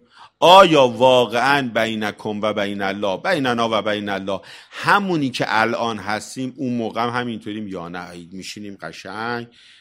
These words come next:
مؤدب، خوب، فلان، که این امام زمان، اه،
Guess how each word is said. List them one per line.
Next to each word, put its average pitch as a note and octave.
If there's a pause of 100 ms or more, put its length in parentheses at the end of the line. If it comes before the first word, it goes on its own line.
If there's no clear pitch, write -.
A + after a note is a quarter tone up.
(120)
مؤدب، G2+
خوب، B2
فلان، A#2+ (500)
که A2
این A2
امام G2
زمان، G2+
اه، F#2